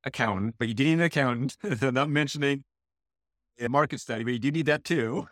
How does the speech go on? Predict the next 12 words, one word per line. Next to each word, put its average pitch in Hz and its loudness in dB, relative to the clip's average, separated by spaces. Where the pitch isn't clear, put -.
both 135 0
of 135 0
which 127 0
we 127 2
can 117 -4
provide. 113 -2
But 117 0
here 156 6
I'm 147 4
talking 135 2
about 110 2
a 101 -6